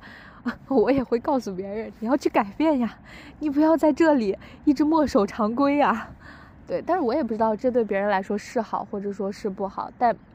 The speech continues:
仅仅就我个人而言，我自己是很喜欢改变的。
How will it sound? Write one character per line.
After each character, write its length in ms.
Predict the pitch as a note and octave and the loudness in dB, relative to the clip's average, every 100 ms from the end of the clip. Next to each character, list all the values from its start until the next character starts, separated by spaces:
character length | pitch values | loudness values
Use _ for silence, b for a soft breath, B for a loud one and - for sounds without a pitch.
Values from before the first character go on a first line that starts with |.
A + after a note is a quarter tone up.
| - - | -20 -8
仅 180 | G#3 B3 | -4 -2
仅 220 | C#4 F#3+ | -2 -4
就 180 | F#3+ D4 | -2 0
我 140 | A3+ E3 | 0 0
个 140 | B3 | 0
人 120 | G#3 | 0
而 220 | F3+ F3 F3+ | 0 0 -2
言， 140 | F3+ | -4
我 120 | F#3 | -4
自 160 | F#3 G3+ | -6 -8
己 100 | G3 | -8
是 140 | F#3+ | -8
很 180 | G3+ G3 | -6 -6
喜 120 | G3+ | -8
欢 180 | G3+ G3 | -6 -6
改 140 | G3+ - | -6 -6
变 240 | G3 F#3+ | -8 -8
的。 100 | - | -12